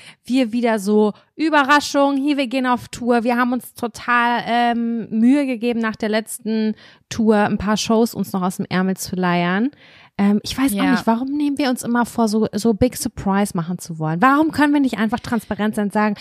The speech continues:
Speaker 1: Leute, wir organisieren gerade X Y. Wieso machen wir das nicht? Was ist
Speaker 2: Ich
Speaker 1: da mit
Speaker 2: weiß
Speaker 1: uns los?
Speaker 2: auch
Speaker 1: Was
Speaker 2: nicht.
Speaker 1: läuft da
Speaker 2: Ich hab mal
Speaker 1: schief?
Speaker 2: Ich hab aber mal gehört, auch zum Beispiel so in der Mo-, Musikbranche gibt es immer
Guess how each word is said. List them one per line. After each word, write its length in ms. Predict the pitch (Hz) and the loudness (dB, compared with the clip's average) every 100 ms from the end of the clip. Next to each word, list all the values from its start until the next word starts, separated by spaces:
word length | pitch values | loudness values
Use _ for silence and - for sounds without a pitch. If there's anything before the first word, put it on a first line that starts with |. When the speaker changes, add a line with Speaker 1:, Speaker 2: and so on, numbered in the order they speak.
| - - | -8 0
Speaker 1:
Leute, 380 | 269 302 226 | 4 4 4
wir 140 | 208 - | -2 -2
organisieren 720 | 226 277 269 285 254 285 330 | -6 -6 -4 -4 -2 -4 -4
gerade 340 | 285 285 294 285 | -4 -4 -4 -4
X 300 | - 311 - - | -4 -6 -4 -4
Y. 360 | 233 - 196 | -4 -4 -4
Wieso 160 | 226 302 | -2 -2
machen 280 | 339 - 185 | -2 -2 -2
wir 100 | 160 | -2
das 260 | 160 - | -4 -6
nicht? 320 | - 160 - - | -8 -8 -8 -6
Was 140 | 269 | -4
ist 80 | 226 | -4
Speaker 2:
Ich 60 | - | 0
Speaker 1:
da 100 | 226 | 2
mit 140 | 247 | 2
Speaker 2:
weiß 60 | 254 | 0
Speaker 1:
uns 180 | 254 | 0
los? 180 | 277 302 359 | 4 4 4
Speaker 2:
auch 40 | |
Speaker 1:
Was 80 | 240 | 0
Speaker 2:
nicht. 120 | 220 | 2
Speaker 1:
läuft 240 | 277 262 285 | 2 2 2
da 40 | |
Speaker 2:
Ich 200 | 277 - | 0 0
hab 80 | 233 | 0
mal 200 | 170 165 | 0 -2
Speaker 1:
schief? 220 | - - _ _ _ _ - | -4 -12 _ _ _ _ -16
Speaker 2:
Ich 180 | 240 | -6
hab 100 | 294 | -2
aber 220 | 339 302 285 | 0 0 0
mal 180 | 277 240 | 0 0
gehört, 480 | 233 233 285 302 - | -2 0 0 0 0
auch 200 | 254 269 | -2 -2
zum 200 | - 254 | -2 0
Beispiel 340 | 262 - 254 | 2 0 -4
so 140 | 220 | -2
in 100 | 208 | 0
der 100 | 240 226 | 2 2
Mo-, 220 | 220 202 | 2 0
Musikbranche 1000 | 220 226 226 403 - 196 190 180 196 254 | 0 0 2 -2 -2 -6 -2 0 0 -2
gibt 240 | 240 - | -4 -8
es 140 | 233 - | -10 -4
immer 480 | 240 277 330 339 | -2 0 0 -2